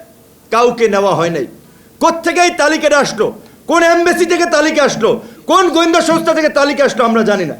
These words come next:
হ্যাঁ, আমাদেরকে তালিকা করে দেখানো হয়েছে, এই এই ব্যক্তিদেরকে নেওয়া হচ্ছে। তো আপনি সব কিছু রেডি করে নিয়ে এসেছেন,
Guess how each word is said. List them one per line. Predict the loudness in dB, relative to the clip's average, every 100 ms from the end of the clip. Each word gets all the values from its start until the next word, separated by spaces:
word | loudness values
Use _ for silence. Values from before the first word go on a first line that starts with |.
| -16 -20 _ _ _ _ -20 -20 _ -6
হ্যাঁ, | -2
আমাদেরকে | 2 0 0 -2 -4 -8 -18 -4
তালিকা | -2 0 0 -2
করে | 0 -2 0
দেখানো | 0 0 0
হয়েছে, | 0 0 -4 -8 -16 -20 _ _ _ -20 _ 0
এই | 2
এই | 2
ব্যক্তিদেরকে | 2 0 -2 -4 -2 -2
নেওয়া | 0 0
হচ্ছে। | 0 -6 -10 -12 -20 _ -20 -12
তো | -6
আপনি | -4 -4 -2
সব | -2 -2
কিছু | -4 0
রেডি | 2 2
করে | 0 2 2
নিয়ে | 2
এসেছেন, | 2 0 -4